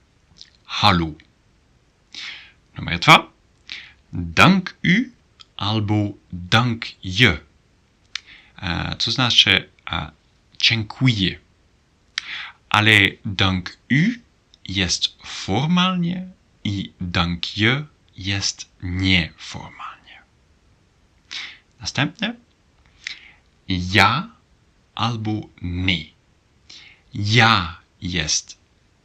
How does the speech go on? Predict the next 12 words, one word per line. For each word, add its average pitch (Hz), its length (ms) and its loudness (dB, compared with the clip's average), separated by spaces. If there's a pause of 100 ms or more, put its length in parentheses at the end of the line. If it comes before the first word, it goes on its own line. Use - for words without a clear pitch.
(140)
tak 117 420 4 (1400)
i 92 260 -4 (160)
nie 113 580 2 (420)
jest 104 560 -6 (720)
nie. 101 560 0 (1160)
Mhm. 90 280 -4 (380)
Ja 104 540 -2 (440)
albo 87 460 -8 (340)
nie. 82 460 -6 (1600)
Ale 123 240 2 (880)
nie, 131 840 4 (840)
e, 120 320 2